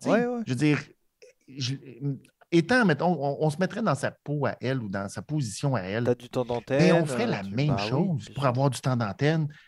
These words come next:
Speaker 1: sachant que, athlétiquement, ben, t'as beau, euh, je pense pas que même si Carmella s'entraînait, euh, tu sais, incroyablement,
Speaker 2: Non,
Speaker 1: elle
Speaker 2: parce que
Speaker 1: arriverait, je pense pas, tu sais.
Speaker 2: le catch, c'est
Speaker 1: C'est
Speaker 2: du
Speaker 1: correct,
Speaker 2: travail.
Speaker 1: tu sais, c'est
Speaker 2: Le catch, c'est du travail.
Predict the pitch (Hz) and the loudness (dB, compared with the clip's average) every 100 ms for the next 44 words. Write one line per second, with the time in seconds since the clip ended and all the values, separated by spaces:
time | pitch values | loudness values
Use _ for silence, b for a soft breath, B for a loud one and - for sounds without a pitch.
0 | B - 143 - 202 196 143 139 147 - | B -4 -2 2 2 2 4 4 2 -6
1 | _ _ 123 - 135 - 135 147 151 127 | _ _ -8 -4 -6 -4 0 2 2 0
2 | - _ _ _ - 104 104 104 107 104 | -6 _ _ _ -8 -4 -2 -2 -2 0
3 | 135 131 196 226 160 113 107 104 104 b | 2 4 4 6 6 6 4 0 -4 b
4 | b - 175 190 202 127 139 147 - 113 | b -2 0 0 0 0 2 0 -2 0
5 | 117 123 135 117 113 120 110 120 127 131 | 0 0 0 -2 -4 -4 -2 -2 -2 -4
6 | 120 _ _ - 104 101 101 101 101 98 | -8 _ _ -8 -4 -2 -2 -4 -6 -8
7 | - 123 120 120 _ 135 135 123 117 120 | -8 -6 -4 -6 _ -2 0 2 2 2
8 | 104 120 139 165 135 101 113 127 113 120 | 0 0 4 4 2 0 2 2 2 0
9 | 120 _ - - 143 165 - 123 113 - | -2 _ -20 -2 0 0 -2 -2 -2 -4
10 | 117 131 143 - 190 185 - 147 143 220 | -6 0 0 6 4 4 -4 -2 4 6
11 | 226 285 165 214 185 151 120 - _ 131 | 6 6 6 4 0 -2 -8 -10 _ -4
12 | 131 - 147 - - - 117 117 - 117 | -4 2 2 2 -6 -12 -12 -12 -4 -2
13 | 131 190 127 | 0 0 -2